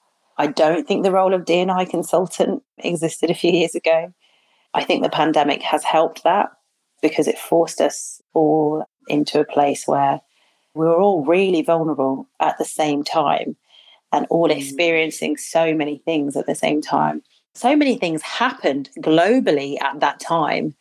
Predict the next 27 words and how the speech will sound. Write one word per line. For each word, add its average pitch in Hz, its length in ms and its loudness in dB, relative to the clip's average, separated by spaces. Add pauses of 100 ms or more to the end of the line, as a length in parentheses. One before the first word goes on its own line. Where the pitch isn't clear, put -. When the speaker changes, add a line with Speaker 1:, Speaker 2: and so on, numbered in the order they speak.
(640)
Speaker 1:
that 143 180 0
we 151 100 4
Speaker 2:
Yeah. 147 140 0
Speaker 1:
couldn't 170 280 0
ignore 156 480 2
them. 135 320 -4 (580)
And 165 140 0
it 165 80 4
highlighted 156 760 2 (200)
the 156 140 2
importance 147 680 -2 (200)
of 151 160 -6
work 147 320 0
in 147 80 2
this 143 160 -2
area. 147 580 0 (420)
So 160 200 2
I'm 165 160 0
really 151 220 2
pleased 151 380 2
that 131 100 0
we're 143 180 2
actually 135 720 0
at 208 160 2
least 156 540 0 (280)
talking 143 640 0 (360)
openly, 147 680 0